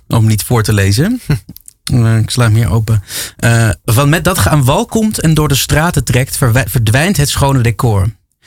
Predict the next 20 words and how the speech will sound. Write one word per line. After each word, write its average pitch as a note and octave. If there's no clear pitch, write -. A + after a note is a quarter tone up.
Het C3
exotisme D3
is A2
dood A#2
sedert D#3+
de D#3
verspreiding C#3+
van C#3
de A#2+
Europese A#2+
cultuur. A2+
Het A2
is A2+
wel C3+
die A#2
teleurstelling G#2
dus G#2
die -
erin A2
zit. -